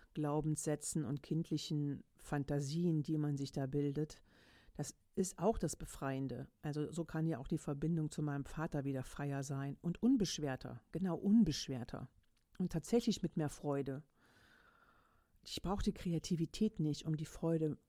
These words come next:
um die freudige Verbindung zu meinem Vater zu haben, jetzt als Erwachsene.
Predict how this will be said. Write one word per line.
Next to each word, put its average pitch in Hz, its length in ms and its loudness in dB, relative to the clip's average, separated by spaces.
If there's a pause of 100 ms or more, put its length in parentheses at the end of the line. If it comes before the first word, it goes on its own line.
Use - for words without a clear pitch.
(260)
um 175 140 2
die 165 80 4
freudige 185 380 4
Verbindung 175 420 2
zu - 120 -4
meinem 147 180 0
Vater 165 300 -4
zu - 240 -10
haben, 127 220 -6
jetzt 165 240 -2
als 151 160 -2
Erwachsene. 147 640 -4